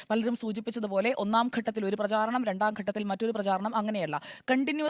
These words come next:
ഇതിൽ നിന്നും ഒരു ഗെയിം ചേഞ്ചിങ് മൊമെന്റിലേക്ക് ജൂൺ നാലിൽ വോട്ടെണ്ണുമ്പോൾ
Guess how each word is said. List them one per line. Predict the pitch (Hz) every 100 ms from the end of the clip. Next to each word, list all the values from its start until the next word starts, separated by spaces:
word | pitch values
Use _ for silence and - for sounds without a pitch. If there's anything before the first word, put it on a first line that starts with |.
| -
ഇതിൽ | 285 349 339
നിന്നും | 294 302
ഒരു | 254 233
ഗെയിം | 220 247 285
ചേഞ്ചിങ് | 285 269 262 254
മൊമെന്റിലേക്ക് | 208 214 226 220 202 233
ജൂൺ | 196 208 240
നാലിൽ | 226 180 202 214
വോട്ടെണ്ണുമ്പോൾ | 190 202 208 190 180 208